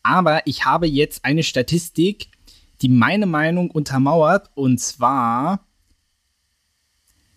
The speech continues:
ähm, seit zweitausendneun haben sich fünf Clubs, also das im zweiten Jahr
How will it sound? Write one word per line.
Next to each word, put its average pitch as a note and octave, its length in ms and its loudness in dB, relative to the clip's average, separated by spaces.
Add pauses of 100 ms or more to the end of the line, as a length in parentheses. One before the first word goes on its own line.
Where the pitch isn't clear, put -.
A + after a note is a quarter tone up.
(640)
ähm, C3 460 2
seit C#3 420 0
zweitausendneun D3+ 1400 0 (240)
haben D#3+ 280 -2
sich D#3 260 -4
fünf - 640 -2
Clubs, - 680 0 (420)
also A2+ 240 -6
das G#2+ 320 -12 (180)
im A#2+ 180 2
zweiten D3 400 0
Jahr F3+ 360 0